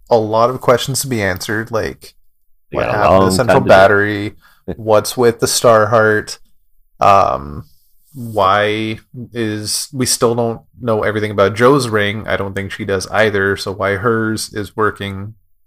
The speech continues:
Speaker 1: where the
Speaker 2: 'Cause
Speaker 1: others failed?
Speaker 2: 'cause hers
Speaker 1: Well,
Speaker 2: is
Speaker 1: it kinda
Speaker 2: different.
Speaker 1: runs on itself. Yeah, but
Speaker 2: 'Cause hers is connected to the, to the battery.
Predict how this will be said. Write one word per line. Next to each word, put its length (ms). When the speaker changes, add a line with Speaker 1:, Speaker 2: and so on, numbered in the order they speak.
Speaker 1:
where 220
the 60
Speaker 2:
'Cause 100
Speaker 1:
others 260
failed? 580
Speaker 2:
'cause 220
hers 240
Speaker 1:
Well, 140
Speaker 2:
is 60
Speaker 1:
it 100
kinda 100
Speaker 2:
different. 240
Speaker 1:
runs 240
on 160
itself. 480
Yeah, 400
but 160
Speaker 2:
'Cause 280
hers 400
is 180
connected 520
to 100
the, 500
to 100
the 120
battery. 460